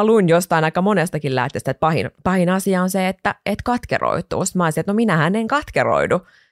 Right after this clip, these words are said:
Ja mitäs muuta? Aa, nukkuminen ja uni ja syöminen ja niin edelleen. Niin siis mä ru-, niin kuin pistin mun semmosia niin kuin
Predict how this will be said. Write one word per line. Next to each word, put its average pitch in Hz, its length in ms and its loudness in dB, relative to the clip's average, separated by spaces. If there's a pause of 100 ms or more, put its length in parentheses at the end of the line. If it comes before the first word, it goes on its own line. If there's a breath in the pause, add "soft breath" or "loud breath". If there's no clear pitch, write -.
(340 soft breath)
Ja 175 80 2
mitäs 220 280 0
muuta? 233 300 2
Aa, 196 320 0
nukkuminen 196 640 0
ja 196 100 0
uni 220 320 2
ja 170 240 2
syöminen 160 580 0
ja 165 100 0
niin 175 240 2
edelleen. 95 420 -6
Niin 151 100 -4
siis 165 180 -2
mä 180 80 0
ru-, 175 160 -2
niin 180 120 -2
kuin - 120 -8 (100)
pistin 143 420 -2 (1160 soft breath)
mun 151 160 0
semmosia 147 380 0
niin 143 160 -2
kuin 143 240 -2